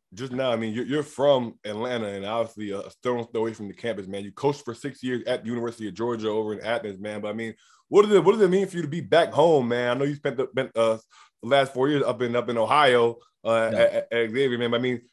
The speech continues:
Speaker 1: just be, being back in Georgia, being back in your home city, man, what's that been like for you?
Speaker 2: It's been a dream come true. Now, my experience at, at Xavier was unbelievable. The, the, the people I met, the relationships I've built, the relationships I will sustain going forward,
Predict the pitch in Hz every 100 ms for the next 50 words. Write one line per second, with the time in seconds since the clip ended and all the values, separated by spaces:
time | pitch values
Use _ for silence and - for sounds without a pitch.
0 | - 120 180 160 220 185 180 170 151 139
1 | 170 147 175 160 156 151 143 151 143 -
2 | 156 131 135 139 170 - 143 156 127 117
3 | 117 107 92 _ _ _ _ _ 151 131
4 | 135 123 120 127 117 123 113 123 120 117
5 | 123 117 120 175 185 - 160 135 131 117
6 | 113 110 110 123 127 120 107 110 - 147
7 | 135 120 117 117 101 87 87 90 98 95
8 | - - 180 170 143 120 117 120 110 101
9 | 107 120 127 117 127 123 117 107 113 113
10 | 113 117 113 98 101 113 - 113 120 117
11 | 110 110 127 120 - - 123 117 107 110
12 | 104 104 120 113 92